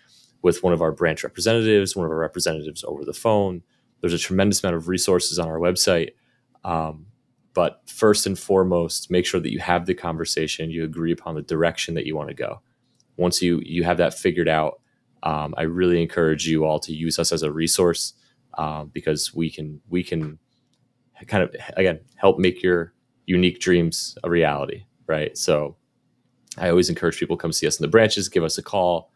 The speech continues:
Um, we're happy to go through this with you, and we love to see the success stories that come out of these conversations. So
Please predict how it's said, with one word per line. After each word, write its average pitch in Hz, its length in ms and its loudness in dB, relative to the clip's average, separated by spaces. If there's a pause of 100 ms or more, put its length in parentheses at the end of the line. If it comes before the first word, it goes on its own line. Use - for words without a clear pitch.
(480)
Um, 76 420 -2
we're 87 100 2
happy 85 580 -6 (420)
to 90 120 -4
go 82 80 8
through 82 180 -2
this 78 160 0
with 80 180 0
you, 78 100 2
and 78 100 -2
we 80 60 0
love 80 400 2
to - 100 -2
see 76 380 2
the - 100 -8
success - 400 0
stories 73 360 -2
that - 80 -12
come 78 140 -12
out 71 120 -4
of 69 40 -6
these 69 160 -6
conversations. - 680 -8
So - 320 -8